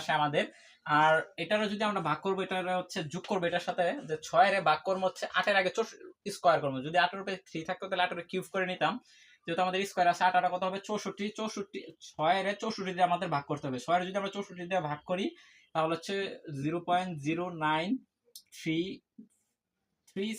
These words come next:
সেভেন ফাইভ আসে, থ্রি সেভেন ফাইভ আসে। সেক্ষেত্রে আমরা দশমিকের জন্য আলাদা করে যোগ করে নেবো। তাহলে চৌষট্টি আর হচ্ছে চৌষট্টি একে চৌষট্টি যোগ পাঁচ আট হচ্ছে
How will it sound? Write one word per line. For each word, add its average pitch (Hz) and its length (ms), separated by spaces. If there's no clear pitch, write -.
সেভেন 165 220
ফাইভ 151 160
আসে, - 160
থ্রি 170 120
সেভেন 190 220
ফাইভ 165 240
আসে। 135 200
সেক্ষেত্রে 196 300
আমরা 190 140
দশমিকের 185 380
জন্য 196 180
আলাদা 170 240
করে 190 140
যোগ 180 140
করে 196 140
নেবো। 151 160
তাহলে 160 180
চৌষট্টি 202 420
আর 170 140
হচ্ছে 165 260
চৌষট্টি 185 300
একে 180 220
চৌষট্টি - 360
যোগ 175 120
পাঁচ 165 240
আট 151 140
হচ্ছে 156 200